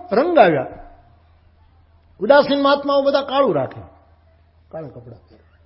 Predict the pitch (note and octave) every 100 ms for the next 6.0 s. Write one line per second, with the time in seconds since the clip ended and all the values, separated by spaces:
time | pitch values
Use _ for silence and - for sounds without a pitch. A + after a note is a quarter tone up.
0 | _ _ _ _ _ _ _ D3+ D#3 F3
1 | E3 D#3 D#3+ D#3+ E3 F3+ D3+ C3 C3 F3
2 | - - A#3+ F#3 B2 F3 F#3+ F3 E3+ E3+
3 | G3+ - A#3 F#3 _ _ _ _ _ -
4 | C4+ A3+ F#3 F#3 D3 D3 C3+ F3 F#3+ G#3
5 | C4+ A#3 - B2+ _ C3+ F3 G#3+ A3